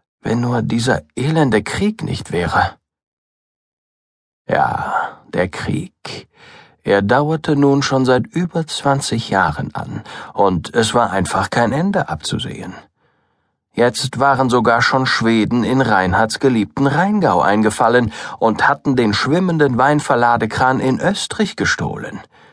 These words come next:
Jetzt musste man die Weinfässer wieder mühsam per Hand in die Kähne laden. Wo sollte das alles noch hinführen? „Krieg ist totaler Mist“, dachte Reinhard laut.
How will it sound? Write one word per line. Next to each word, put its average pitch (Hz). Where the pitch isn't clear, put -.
Jetzt -
musste 107
man 117
die 117
Weinfässer 107
wieder 135
mühsam 117
per 139
Hand 226
in 127
die 98
Kähne 80
laden. -
Wo 117
sollte 175
das 139
alles 202
noch 135
hinführen? 202
„Krieg 107
ist 104
totaler 92
Mist“, 85
dachte 117
Reinhard 98
laut. -